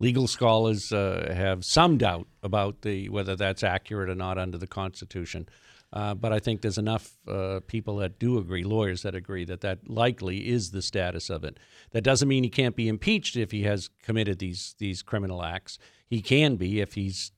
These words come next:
uh, committed high crimes and misdemeanors.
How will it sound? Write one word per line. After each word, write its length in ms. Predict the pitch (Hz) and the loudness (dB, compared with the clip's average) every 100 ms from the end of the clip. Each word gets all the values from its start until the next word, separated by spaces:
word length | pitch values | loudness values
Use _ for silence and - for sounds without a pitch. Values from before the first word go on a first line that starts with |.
| - | -4
uh, 200 | 104 98 | -2 -2
committed 340 | 92 107 98 95 | -2 -2 0 2
high 200 | 98 95 | 2 2
crimes 460 | - 104 92 92 | 0 -2 -2 -4
and 100 | 92 | -6
misdemeanors. 800 | 95 95 - 101 127 123 82 - | -6 -6 -6 -2 0 0 -4 -12